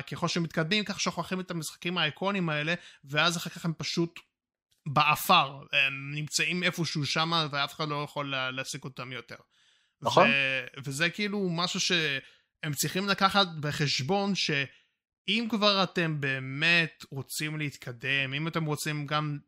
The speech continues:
Speaker 1: לתת משהו בשביל האנשים שאוהבים את עולם הגיימינג,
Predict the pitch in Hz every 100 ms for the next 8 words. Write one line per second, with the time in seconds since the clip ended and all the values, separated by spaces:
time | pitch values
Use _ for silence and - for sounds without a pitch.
0 | _ 143 147 139 165 - 170 - 151 135
1 | - 135 131 127 123 131 131 - 160 165
2 | 139 127 123 143 165 170 170 175 180 180
3 | 175 190 208 214